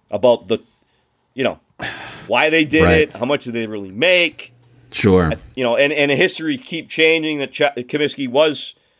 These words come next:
Speaker 1: paying his guys just like the other owners.
Speaker 2: Right.
Speaker 1: All the owners were cheapskates. Right?
Speaker 2: It's
Speaker 1: And they,
Speaker 2: fun-,
Speaker 1: the
Speaker 2: yeah.
Speaker 1: famous quote that he paid his players the <laughs> same as an,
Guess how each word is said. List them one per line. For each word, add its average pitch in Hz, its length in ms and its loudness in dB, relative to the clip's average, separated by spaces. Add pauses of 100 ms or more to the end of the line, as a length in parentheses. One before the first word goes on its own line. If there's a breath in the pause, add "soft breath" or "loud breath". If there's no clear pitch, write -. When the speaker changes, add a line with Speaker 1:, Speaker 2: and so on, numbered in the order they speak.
(260)
Speaker 1:
paying 165 300 0
his 147 160 0
guys 135 600 0
just 156 180 -2
like 151 140 0
the 147 100 0
other 170 220 2
owners. 120 400 -4 (480)
Speaker 2:
Right. 87 300 -4
Speaker 1:
All 170 180 6
the 143 140 4
owners 104 260 -2
were 104 60 -18
cheapskates. - 720 -12 (1400)
Right? 110 160 2
Speaker 2:
It's 101 160 2
Speaker 1:
And - 20 4
they, 127 40 6 (260)
Speaker 2:
fun-, - 20 -16 (260)
Speaker 1:
the 127 80 -2
Speaker 2:
yeah. 110 140 6 (100)
Speaker 1:
famous - 120 -4
quote 156 220 4
that 127 100 0
he 123 60 0
paid 160 520 0 (100)
his 123 180 -8
players 107 540 0
the 98 80 -8
<laughs> - 0 -
same 123 540 0
as 117 280 -2 (400 soft breath)
an, 123 240 0